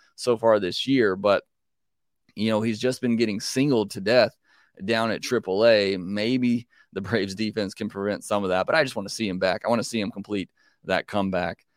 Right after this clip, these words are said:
Uh, down in Gwinnett, Vaughn Grissom, he went down and the guy just started hitting again. Like,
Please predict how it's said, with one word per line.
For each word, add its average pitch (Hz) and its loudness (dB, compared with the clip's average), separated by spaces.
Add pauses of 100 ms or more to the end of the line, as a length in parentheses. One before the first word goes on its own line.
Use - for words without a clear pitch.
(300)
Uh, 110 6
down 143 6
in 165 0
Gwinnett, 143 6
Vaughn 139 4
Grissom, 120 4
he 143 0
went 214 2
down 143 4
and 120 0
the 123 0
guy 127 4
just 202 0
started 147 2
hitting 131 2
again. 113 0
Like, 110 0